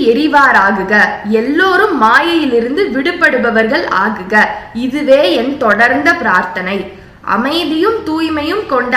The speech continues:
ஆன்மீகத்தில் இரவும் பகலும் அமிழ்ந்து வாழ முயலுங்கள். எது பயனற்ற மாயாஜாலமோ அதன் நிழல் கூட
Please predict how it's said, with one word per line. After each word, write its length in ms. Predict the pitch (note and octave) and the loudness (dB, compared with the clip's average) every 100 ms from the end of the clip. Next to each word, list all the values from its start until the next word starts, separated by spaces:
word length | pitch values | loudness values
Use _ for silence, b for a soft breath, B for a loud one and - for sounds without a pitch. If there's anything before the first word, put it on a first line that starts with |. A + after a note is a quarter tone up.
| G#3+ A3 | 2 0
ஆன்மீகத்தில் 800 | D4 D#4 D4+ A#3+ A3 - C4 B3+ A#3+ | 0 -2 -2 -2 -4 -4 -6 -6 -6
இரவும் 420 | C4+ E4+ F#4 F#4+ - | 0 0 0 -4 0
பகலும் 420 | A#3 A#3+ C4+ E4+ - | 0 2 0 -2 -2
அமிழ்ந்து 460 | G#3+ C4+ E4+ F4+ F4+ | -2 0 -2 -2 -2
வாழ 260 | G#3+ G#3+ G#3+ F4 | 2 2 2 0
முயலுங்கள். 640 | B3 G#3+ A3+ G#3+ F3+ G#3 F#3+ B B B A3 A#3+ | 0 0 0 0 0 -2 -2 B B B 0 2
எது 160 | G#4 A4+ - | 2 0 0
பயனற்ற 560 | A#3 C4 E4+ E4 E4+ G4+ | 0 0 0 -2 0 0
மாயாஜாலமோ 960 | C4+ A#3 C4 C#4 C4 A3 G#3 G3 G3 G3+ G#3 G3+ | 2 4 4 4 2 2 0 0 -2 -4 -4 -4
அதன் 320 | G#3 C4+ B3+ | -2 0 0
நிழல் 420 | A3 A#3 E4 F#4+ F#4 | 0 0 0 0 -2
கூட 240 | B3 G#3+ | -2 2